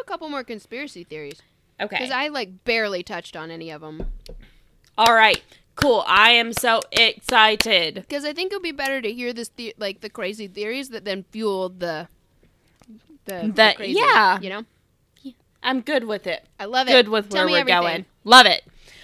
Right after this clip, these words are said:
Speaker 2: All right. So this was published on September twentieth, twenty nineteen. Uh, it was on Fox News. I know I've been using them a lot, but they've got some really good writers in here. I really like their shit.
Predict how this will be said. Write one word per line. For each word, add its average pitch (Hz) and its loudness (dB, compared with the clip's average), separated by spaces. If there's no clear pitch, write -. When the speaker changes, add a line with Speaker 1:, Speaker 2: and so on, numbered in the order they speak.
Speaker 2:
All 220 4
right. 208 2
So 254 2
this 269 -6
was 370 -8
published 202 -2
on 185 -6
September 202 -2
twentieth, 185 0
twenty 185 2
nineteen. 269 4
Uh, 208 8
it 196 4
was 202 6
on 233 2
Fox 220 2
News. 240 0
I 202 4
know 214 4
I've 262 4
been 220 0
using 226 -2
them 269 0
a 262 0
lot, 262 4
but 220 4
they've 214 2
got 208 4
some 240 -6
really 220 -4
good 190 -2
writers 175 -2
in 262 -6
here. 269 -2
I 269 0
really 180 -2
like 175 -6
their 180 -4
shit. 196 -4